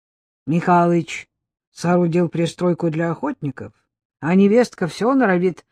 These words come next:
придать ей жилой вид», поймав недоуменные женские взгляды, пояснил Григорий. «Хозяйственная. Вот продукты», — показал он на гору кульков и контейнеров,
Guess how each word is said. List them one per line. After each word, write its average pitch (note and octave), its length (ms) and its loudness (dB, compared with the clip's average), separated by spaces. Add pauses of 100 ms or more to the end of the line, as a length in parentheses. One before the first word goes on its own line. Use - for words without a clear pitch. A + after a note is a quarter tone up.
(140)
придать F3 480 -2
ей E3+ 160 -2
жилой D#3+ 460 -2
вид», A2 260 -10 (460)
поймав F#3+ 420 -2
недоуменные E3 640 0
женские E3 460 -2
взгляды, D#3+ 380 -4
пояснил D#3+ 420 -6
Григорий. D3+ 600 -8 (540)
«Хозяйственная. F#3+ 1300 0 (1000)
Вот B3+ 320 0 (140)
продукты», — F3 720 -2 (420)
показал F3+ 480 -2
он E3+ 180 0
на F3+ 180 4
гору F3 340 0
кульков E3+ 500 -4
и E3 40 -2
контейнеров, E3+ 760 -2